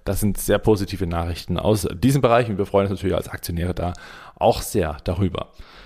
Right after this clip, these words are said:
Taiwan Semiconductor hat auch gemeldet und das ist ja aktuell eine brenzliche Geschichte. Wir hatten letzte Woche schon Samsung angesprochen, da natürlich der Halbleiter, äh, oder die Chips, äh, Werte durchaus,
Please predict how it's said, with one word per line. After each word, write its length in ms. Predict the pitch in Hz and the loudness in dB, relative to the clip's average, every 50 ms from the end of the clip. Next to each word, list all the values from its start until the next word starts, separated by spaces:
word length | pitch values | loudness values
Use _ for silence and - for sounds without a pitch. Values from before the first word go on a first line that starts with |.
| - - _ | -20 -6 _
Taiwan 300 | - 139 156 170 185 170 | 2 4 4 4 4 2
Semiconductor 640 | 143 170 190 196 196 180 175 180 175 - 190 185 170 | 2 0 0 2 2 4 4 2 2 2 2 2 2
hat 220 | 165 170 - - - | 2 0 -2 0 0
auch 220 | 165 160 - - | 0 0 0 -2
gemeldet 480 | - 147 147 147 139 151 175 196 - - | -4 0 2 4 4 4 4 2 -2 -6
und 200 | - - 113 - | -8 -8 -4 -2
das 140 | 139 - - | -2 0 0
ist 160 | 139 - - | -2 0 2
ja 140 | 135 127 127 | 2 4 4
aktuell 500 | 123 - - 113 117 - - - - 117 | 2 0 -4 -6 -6 -6 -2 2 2 4
eine 100 | 110 104 | 4 4
brenzliche 420 | - - 120 127 - 139 117 110 | 4 2 2 2 2 0 -2 -2
Geschichte. 400 | 92 101 - 151 160 - - 135 | -2 -2 0 0 -2 0 0 0
Wir 40 | 120 | 0
hatten 140 | 113 - 110 | 0 0 0
letzte 200 | 113 - - 110 | -2 -2 -2 -2
Woche 160 | 110 104 104 | -2 -2 -2
schon 140 | - 101 95 | -2 -2 -2
Samsung 380 | 85 87 104 127 143 156 147 | 0 0 0 2 0 0 0
angesprochen, 720 | - 139 143 143 143 - - - 113 127 127 - 139 120 101 - | 0 -2 -4 -4 -4 -6 -2 2 2 2 2 0 -4 -8 -6 -4
da 200 | 113 90 95 120 | -4 -4 -2 -4
natürlich 300 | 127 117 - 123 113 - | -6 -4 -4 -6 -6 -2
der 200 | - 107 104 98 | 0 2 2 2
Halbleiter, 500 | 107 110 - - 110 104 107 104 101 - - - - - - - - - | 2 0 0 -2 0 2 2 2 2 0 -4 -12 -20 -20 -20 -20 -20 -8
äh, 80 | - 113 | -2 2
oder 160 | 101 95 92 | 2 4 2
die 160 | - 90 87 | 2 -2 -4
Chips, 520 | - - - 160 - - - - - - _ _ _ _ _ - | 0 2 2 2 2 -2 -8 -12 -14 -16 _ _ _ _ _ -4
äh, 220 | - 113 117 95 | -2 0 2 2
Werte 380 | 107 101 110 - - 127 117 98 | 2 2 2 2 0 -2 -2 -2
durchaus, 800 | - - 123 131 - - - - 95 107 120 113 - - - | 0 2 2 2 0 0 0 2 4 4 4 2 0 -4 -12